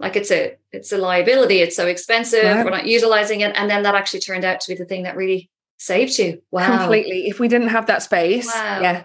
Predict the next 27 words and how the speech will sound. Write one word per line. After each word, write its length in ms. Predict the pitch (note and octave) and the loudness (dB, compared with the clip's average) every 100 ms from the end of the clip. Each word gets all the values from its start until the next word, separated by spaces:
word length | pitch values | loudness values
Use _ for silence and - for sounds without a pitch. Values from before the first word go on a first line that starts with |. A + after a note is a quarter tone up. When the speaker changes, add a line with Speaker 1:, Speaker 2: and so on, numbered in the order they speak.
| _ | _
Speaker 2:
we 100 | G#3+ | 0
wouldn't 260 | G3+ G3+ G#3 | 4 2 2
Speaker 1:
What 60 | F#3+ | 2
a 40 | |
Speaker 2:
have 100 | F#3 | 0
Speaker 1:
story. 640 | G3+ G3 G3+ F#3+ F#3 F#3 _ _ | -2 -6 -4 -4 -6 -12 _ _
Speaker 2:
done 240 | A3 G#3 | 2 2
what 140 | G#3 F3+ | 0 2
we'd 160 | G3 G3 | 0 2
done. 320 | F3+ F3+ F3+ | 0 0 -2
And 500 | F#3 F#3 F#3 F#3 F#3 | 0 0 0 -2 -6
so, 200 | - G#3+ | 0 2
yeah, 140 | A#3 A#3 | 4 2
we 80 | G#3+ | 2
did 140 | G#3 | 2
all 80 | F#3+ | 2
those 120 | F#3 | 2
conferences, 560 | - D#4 D#4 C#4+ C4+ - | 0 0 0 0 -2 -2
but 140 | A3 | 0
then, 320 | G#3+ G3+ G#3 | 2 2 -2
you 100 | - G3 | -2 -2
know, 180 | F#3+ F#3+ | -2 -4
like 220 | - F#3 - | 0 0 0
yourself, 400 | F#3+ G3 G3 D#3 | 0 2 2 -6
you 80 | |
just 200 | - F3+ | -8 -6
said, 340 | - G3+ G3+ | 2 2 2